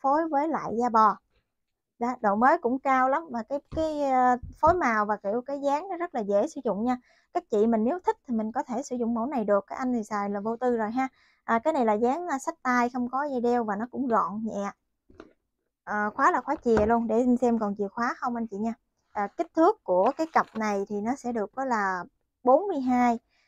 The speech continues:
à, nhân với lại là ba mươi và nhân với cái bảng đáy của nó sẽ là bảy xăng ti mét. Rồi,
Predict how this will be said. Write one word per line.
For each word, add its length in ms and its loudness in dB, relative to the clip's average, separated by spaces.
à, 300 -2
nhân 260 0
với 160 2
lại 240 -2
là 100 0
ba 240 2
mươi 340 6
và 140 -4
nhân 220 -2
với 140 0
cái 140 -10
bảng 220 -6
đáy 180 -2
của 120 -6
nó 80 -2
sẽ 140 -8
là 180 -4
bảy 280 -2
xăng 140 -4
ti 100 -4
mét. 220 0
Rồi, 240 -2